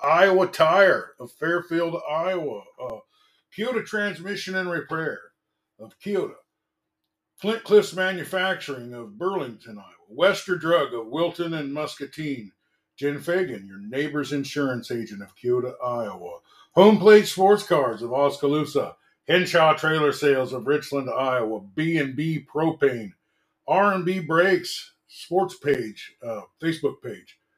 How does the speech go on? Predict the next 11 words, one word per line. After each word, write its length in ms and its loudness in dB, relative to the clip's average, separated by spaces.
for 120 -8
sports 320 -6
cards, 380 -10
Richardson's 500 2
Tech 240 4
Solutions 600 -2
of 120 -6
Richland, 520 -2
Iowa, 480 -4
Farmers 560 4
Co-op 760 6